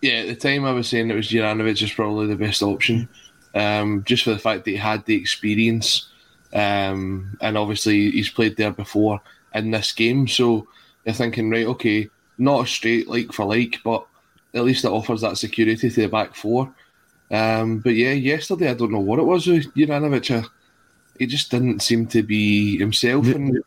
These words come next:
Speaker 1: I, I've
Speaker 2: New
Speaker 1: noticed
Speaker 2: Year
Speaker 1: that.
Speaker 2: wine, possibly, Colin. I think he was maybe still on it.
Speaker 1: Well, it could have been, uh, either that or his, his head was somewhere else. Do you know what I
Speaker 2: Hmm.
Speaker 1: mean? Um, it, it must be difficult because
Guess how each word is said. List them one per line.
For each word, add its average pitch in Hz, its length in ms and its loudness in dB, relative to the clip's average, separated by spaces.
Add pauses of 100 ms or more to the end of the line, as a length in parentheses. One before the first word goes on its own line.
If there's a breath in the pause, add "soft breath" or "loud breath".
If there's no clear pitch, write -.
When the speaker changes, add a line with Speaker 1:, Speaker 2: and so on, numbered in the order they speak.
Speaker 1:
I, 98 140 -4
I've 120 140 0
Speaker 2:
New 127 100 6
Speaker 1:
noticed 143 140 4
Speaker 2:
Year 131 80 4
Speaker 1:
that. - 80 2
Speaker 2:
wine, 127 240 2
possibly, 135 460 -2
Colin. 135 340 0
I 127 60 2
think 135 160 0
he - 80 2
was 120 120 2
maybe 123 200 2
still 123 280 -2
on 127 120 4
it. 139 100 2 (520 soft breath)
Speaker 1:
Well, 117 340 2
it 113 80 -2
could 151 140 4
have 120 140 -2
been, 131 380 2 (120)
uh, 117 300 4
either 127 220 2
that 117 300 2
or 120 40 -2
his, 120 340 -6 (360 loud breath)
his 107 160 -2
head 117 280 -2
was 113 120 -6
somewhere 107 380 -4
else. 113 340 0
Do - 120 -2
you 117 60 2
know 117 60 2
what 107 60 2
I 107 60 2
Speaker 2:
Hmm. 107 40 4
Speaker 1:
mean? 120 240 0 (540 soft breath)
Um, 110 720 -2 (180)
it, 143 200 0
it 165 60 0
must 180 280 0
be 202 80 4
difficult 139 560 0
because 127 640 0